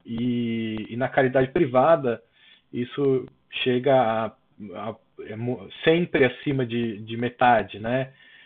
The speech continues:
Então, é, quer fazer, quer ajudar, ajuda, n-, não,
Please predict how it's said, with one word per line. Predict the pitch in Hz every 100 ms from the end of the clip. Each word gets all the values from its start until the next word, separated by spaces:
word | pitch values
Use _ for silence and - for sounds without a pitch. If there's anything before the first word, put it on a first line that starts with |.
| _ _
Então, | - 131 127 117 - _ _ _ _ _ _
é, | 50 62 64 - _ _ _ _ 50 - - - _ _ _ _ _ _ _ _ _ _
quer | - 147
fazer, | 156 127 151 123
quer | 151
ajudar, | 143 131 120 143 147 135
ajuda, | 131 113 123 143 143 143 135 123 107 _ _ _ _ _ _ _
n-, | 120 131 135 123 117
não, | 135 135 123